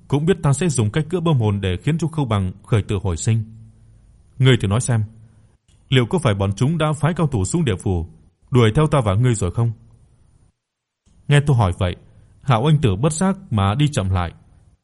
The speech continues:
Tôi cũng thả chậm cước bộ. Lời này của Phương Thiếu đã nói đúng vào trọng tâm rồi đấy. Bần đạo cũng cho rằng đối phương sẽ không trơ mắt ngồi đó nhìn ta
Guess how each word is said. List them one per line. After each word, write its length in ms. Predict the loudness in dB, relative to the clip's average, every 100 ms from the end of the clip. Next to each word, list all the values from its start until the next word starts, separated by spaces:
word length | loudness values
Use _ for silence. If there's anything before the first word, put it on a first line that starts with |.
| _ 2
Tôi 160 | 2 2
cũng 140 | 0
thả 180 | 0 -2
chậm 240 | -4 -6
cước 240 | -6 -8 -6
bộ. 200 | -8 -10 -20 _ _ _ _ _ _ _ _ _ _ _ _ _
Lời 200 | 2 4
này 220 | 4 2 0
của 140 | -2
Phương 260 | 2 2 4
Thiếu 200 | 4 4 2 -2 -4
đã 120 | 0
nói 200 | 2 2 4
đúng 180 | 4
vào 120 | 4 2
trọng 180 | -2
tâm 200 | 0 0
rồi 160 | 0 -2
đấy. 220 | -2 -2 -6 -20 -20 _ _ _ _ _ _ 0
Bần 180 | 2
đạo 140 | 4 2
cũng 140 | 0 0
cho 160 | 2
rằng 300 | 2 0 -2 -6 -14 -20 _ _ _ 0
đối 140 | 2
phương 200 | 4 2
sẽ 160 | 2 0
không 180 | 0
trơ 120 | 0 0
mắt 240 | 0 0
ngồi 140 | -2
đó 280 | 0 -2 -4 -8 -20 -20 _ 2
nhìn 320 | 4 4
ta 100 | 4